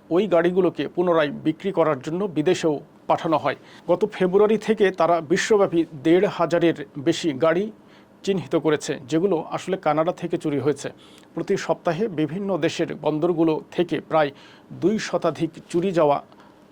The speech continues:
গাড়ি শনাক্ত করেছে ইন্টারপোল। কানাডায় গাড়ি চুরির ব্যাপকতা বিস্ময়কর, কারণ দেশটির ও-, জনসংখ্যা যুক্তরাষ্ট্র ও যুক্তরাজ্যের তুলনায় কম। দেশ দুটিতে এমন অপরাধের হার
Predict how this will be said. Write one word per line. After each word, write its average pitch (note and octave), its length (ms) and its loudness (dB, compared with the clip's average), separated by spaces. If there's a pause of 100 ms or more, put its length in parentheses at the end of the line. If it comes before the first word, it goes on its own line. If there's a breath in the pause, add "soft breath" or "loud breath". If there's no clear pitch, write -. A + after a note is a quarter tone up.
(100)
গাড়ি E3+ 220 2
শনাক্ত D#3+ 380 -2
করেছে D#3 380 0
ইন্টারপোল। D#3 580 0 (380 loud breath)
কানাডায় F3 380 2 (200)
গাড়ি D#3+ 280 2
চুরির F3+ 340 0 (680)
ব্যাপকতা F3+ 460 0 (160)
বিস্ময়কর, E3 440 0 (220)
কারণ E3 300 -2 (240)
দেশটির E3+ 340 -4 (100)
ও-, E3 100 -4 (260)
জনসংখ্যা F#3+ 580 -2 (360)
যুক্তরাষ্ট্র D#3+ 600 0
ও E3+ 80 -2
যুক্তরাজ্যের D3+ 680 -2
তুলনায় C#3+ 300 0
কম। D3+ 240 2 (600 loud breath)
দেশ F#3+ 260 0 (120)
দুটিতে G3 420 -2
এমন F3+ 300 0
অপরাধের E3 540 0
হার D3+ 240 0